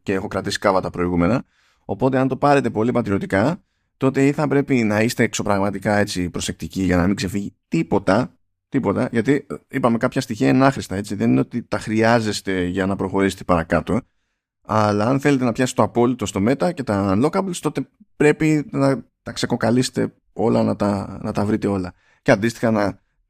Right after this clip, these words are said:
ασχοληθείτε με όλες τις προαιρετικές, τις παράπλευρες, ε,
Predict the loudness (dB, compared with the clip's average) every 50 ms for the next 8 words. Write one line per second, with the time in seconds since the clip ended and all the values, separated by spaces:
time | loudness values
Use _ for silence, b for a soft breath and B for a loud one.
0 | _ -8 -6 -6 -4 -2 -4 -4 -4 -4 -4 0 2 2 4 4 4 4 2 0
1 | -2 -4 -8 -4 -2 0 0 0 -2 -4 -2 2 2 2 0 -2 -12 -18 -12 -6
2 | -2 2 2 2 2 0 -2 0 -2 -2 -4 -8 -14 _ _ _ _ _ _ _
3 | _ _ _ _ -10 -8 -8 -8 -8